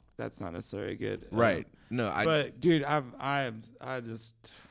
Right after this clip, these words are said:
Speaker 1: Kyrie is so annoying. I just, I think he's just dr-, drama. He, he wants attention. He's weird.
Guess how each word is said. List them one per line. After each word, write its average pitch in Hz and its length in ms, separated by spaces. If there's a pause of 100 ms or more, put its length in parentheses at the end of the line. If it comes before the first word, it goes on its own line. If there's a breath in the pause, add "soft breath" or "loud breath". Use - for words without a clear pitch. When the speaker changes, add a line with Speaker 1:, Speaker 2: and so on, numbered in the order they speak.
(220 loud breath)
Speaker 1:
Kyrie 143 400
is 110 80
so 113 320
annoying. 98 560
I 110 100
just, 120 300 (280 soft breath)
I 123 60
think 131 200
he's 117 220
just 120 280
dr-, 123 180 (480)
drama. 131 680 (640 soft breath)
He, 127 320
he 123 80
wants 123 320
attention. 117 640
He's 120 260
weird. 117 560